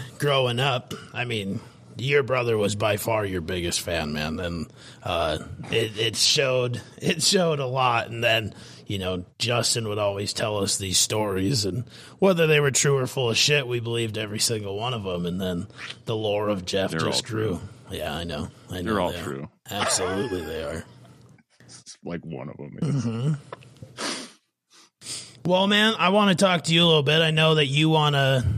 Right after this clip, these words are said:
Speaker 1: you have questions for me, and that's why I'm excited to do this one. And,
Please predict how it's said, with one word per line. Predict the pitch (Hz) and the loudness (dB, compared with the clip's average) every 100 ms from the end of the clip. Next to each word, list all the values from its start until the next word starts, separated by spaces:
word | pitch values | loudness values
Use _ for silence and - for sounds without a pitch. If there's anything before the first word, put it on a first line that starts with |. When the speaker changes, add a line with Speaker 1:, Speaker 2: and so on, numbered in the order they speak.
| 92 | -2
Speaker 1:
you | 139 156 | 0 4
have | 151 151 127 | 4 2 -2
questions | - 151 135 151 147 | -2 0 0 -2 -2
for | 143 123 | 0 2
me, | 123 139 143 | 2 4 4
and | 123 | 2
that's | 127 127 | -2 -2
why | 139 | 0
I'm | 127 117 | 0 0
excited | - 127 123 120 | 0 0 0 -2
to | 117 | -4
do | 117 127 | -4 -2
this | 127 120 | 0 0
one. | 120 113 123 127 | 0 2 0 -2
And, | 104 95 | -4 -8